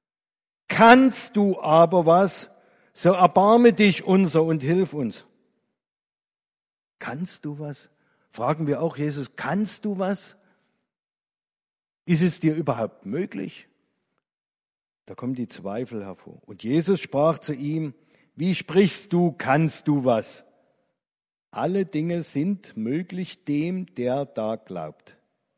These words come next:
Alsbald schrie der Kindesvater und sprach: "Ich glaube, hilf meinem Unglauben." Ich denke, uns geht's oft auch so wie diesem Vater.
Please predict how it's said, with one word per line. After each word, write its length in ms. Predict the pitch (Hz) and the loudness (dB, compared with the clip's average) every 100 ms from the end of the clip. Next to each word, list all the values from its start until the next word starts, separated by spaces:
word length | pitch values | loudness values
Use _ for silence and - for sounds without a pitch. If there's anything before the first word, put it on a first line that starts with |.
| _ _ _ _ _ _ _ - | _ _ _ _ _ _ _ -10
Alsbald 680 | 127 123 - 123 123 123 | -8 -8 -6 -4 -4 -6
schrie 260 | - 117 120 | -12 -8 -6
der 400 | 127 120 117 113 _ _ _ _ _ _ | -4 -4 -4 -8 _ _ _ _ _ _
Kindesvater 800 | 117 113 110 - 101 95 98 95 | -10 -8 -10 -10 -8 -8 -8 -12
und 140 | 101 92 | -14 -20
sprach: 560 | - 90 87 90 _ _ _ _ _ - | -14 -10 -10 -12 _ _ _ _ _ -20
"Ich 240 | 101 - | -18 -18
glaube, 520 | 92 92 95 - 90 - _ _ _ _ _ | -14 -10 -12 -12 -16 -16 _ _ _ _ _
hilf 560 | - 110 113 107 - _ | -10 -8 -8 -12 -20 _
meinem 500 | 87 92 98 98 90 - | -16 -14 -12 -12 -14 -18
Unglauben." 640 | 98 92 - 80 78 78 _ _ _ _ _ _ _ _ _ _ | -18 -18 -18 -20 -20 -20 _ _ _ _ _ _ _ _ _ _
Ich 100 | - | -20
denke, 540 | 95 104 110 110 101 _ _ _ _ _ _ _ _ _ _ _ - | -12 -10 -6 -6 -8 _ _ _ _ _ _ _ _ _ _ _ -18
uns 240 | 107 - | -18 -14
geht's 340 | - 104 - - | -12 -12 -12 -16
oft 320 | 107 - - | -18 -18 -20
auch 240 | - 85 82 | -16 -16 -16
so 340 | - 90 80 _ _ _ _ _ _ _ _ _ - | -16 -16 -16 _ _ _ _ _ _ _ _ _ -18
wie 140 | 104 | -14
diesem 300 | 90 95 - | -12 -14 -16
Vater. 360 | 87 82 76 80 | -18 -18 -18 -20